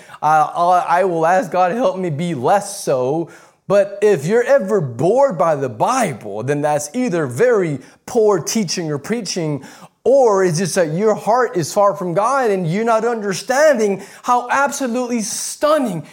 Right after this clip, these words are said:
and magnificent the Bible is. It is not boring at all.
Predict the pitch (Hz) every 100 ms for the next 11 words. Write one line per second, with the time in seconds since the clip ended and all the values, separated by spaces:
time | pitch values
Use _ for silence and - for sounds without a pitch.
0 | - 240 233 247 262 262 262 262 339 339
1 | 247 202 - 165 160 - - 165 156 185
2 | 180 233 208 277 339 277 156 135 143 -
3 | - 302 294 147 139 277 302 - - 123
4 | 226 302 262 107 - _ _ _ _ _
5 | _ _ _ 165 185 240 180 - _